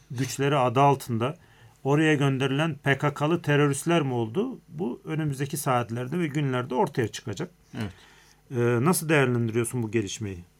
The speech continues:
Speaker 2: Şimdi bir kere şunu söyleyelim. Esad Aralık ayında yaptığı açıklamalarda
Speaker 1: Hı hı.
Speaker 2: P Y D'yi vatan haini ilan etmişti. P Y D Amerikan güçleriyle ortak hareket edip ülkeyi bölmeye çalışan bir hain örgüt olarak nitelendirilmiş ve bunlar cezalandırılacak demişti.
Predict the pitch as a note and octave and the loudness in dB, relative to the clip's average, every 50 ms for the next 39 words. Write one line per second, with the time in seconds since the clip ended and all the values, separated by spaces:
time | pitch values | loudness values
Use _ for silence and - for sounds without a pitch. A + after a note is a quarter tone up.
0 | - - - - - - - - _ _ - _ _ _ _ _ _ _ - - | -20 -20 -20 -16 -14 -14 -14 -16 _ _ -20 _ _ _ _ _ _ _ -16 -10
1 | - D3 D#3 D#3+ C#3 C#3 E3 D#3+ D#3 C#3+ - D3 D#3 D#3 - C3+ A2+ G#2 G2+ F#2+ | -8 -6 -4 -4 -4 0 0 0 0 0 -2 -4 -4 -2 -2 -2 -2 -2 -2 -4
2 | G2+ - C3 B2+ - D3+ D3+ D3 - - - _ _ _ _ _ _ _ _ - | -4 -4 -2 -2 0 0 -2 -2 -4 -16 -18 _ _ _ _ _ _ _ _ -20
3 | - - A2+ A2 A2 B2 C3+ B2+ - A#2+ G#2+ G#2 G2+ G2+ G2 F#2+ F#2 - - G#2+ | -16 -10 -6 -2 0 0 0 0 -2 -2 -2 0 0 -2 -2 -4 -4 -6 -8 -8
4 | G2+ - - - A2 G2+ G2+ G2+ G2+ G2 G2 G2 D3+ F3+ F3+ - _ _ - A2 | -6 -6 -8 -6 -4 -2 -2 -2 -2 -4 -4 -6 -8 -8 -10 -12 _ _ -14 -12
5 | F#2 E2+ F#2 A2 B2 - - B2 A2+ B2 B2 A2+ C3 C#3 C#3+ A#2+ A#2 A2+ - C#3 | -12 -10 -12 -14 -14 -10 -4 -2 -2 0 0 0 0 0 0 0 0 0 0 -2
6 | C3 B2 A#2 A#2 A2 A2+ A#2 G#2+ G2 F#2 F2+ F2 - - - - - - - _ | -2 -2 0 0 0 0 0 0 0 -2 -4 -6 -8 -10 -16 -16 -16 -18 -20 _
7 | _ _ _ _ _ _ _ _ - - - - _ _ _ _ - - A#2+ B2 | _ _ _ _ _ _ _ _ -20 -20 -20 -20 _ _ _ _ -4 0 0 2
8 | A#2+ A#2 C3 C3 B2 B2 B2 A#2+ A#2+ C#3 C3 B2+ A#2+ A2+ - - A#2+ A#2+ C3 A#2+ | 2 2 0 0 0 0 -2 -2 -2 -2 -2 -2 -2 -4 -4 -4 -4 -2 -2 0
9 | A#2+ A#2 A2+ - - A2+ - A2+ - - - B2 G#2 G#2 A2+ - - - A#2 G2+ | 0 -2 -2 -2 -4 -4 -4 -4 -6 -6 -8 -8 -8 -8 -10 -12 -10 -8 -8 -8
10 | - - B2 C3 A#2 A#2+ A#2 A2+ A#2 B2 B2 A2 - A2+ G2+ - - C3 B2+ A#2+ | -6 -4 -4 -2 0 0 0 0 0 0 -2 -2 -2 -4 -6 -4 -4 -4 -2 -2
11 | A#2 A2+ - A#2+ A2+ A2+ A#2 A#2+ A2 G#2+ A#2 B2 A#2 A#2 G#2+ G2+ F#2 F2+ F2+ - | -4 -4 -2 -2 -2 0 0 0 0 0 -2 -4 -4 -4 -4 -2 -2 -4 -6 -8
12 | G#2+ F#2 A2 G2+ G#2+ G#2 G2+ G#2+ G#2+ A2+ C3+ E3+ - - A2+ A#2 A2 A2+ A#2+ B2+ | -8 -6 -4 -4 -2 -2 -4 -4 -6 -6 -8 -8 -8 -6 -6 -4 -2 -2 -2 -2
13 | D3+ D3 - - _ _ - - A2 G#2+ G#2+ A#2+ A#2 A#2+ A#2+ A#2 A2+ A2+ A2+ A2 | -4 -6 -8 -14 _ _ -8 -4 -2 0 2 2 2 2 2 0 0 0 -2 -2
14 | A2 A#2+ A2 - - F#2+ F2 F2 - - - F#2 | -2 -2 -4 -4 -4 -4 -4 -4 -6 -10 -14 -14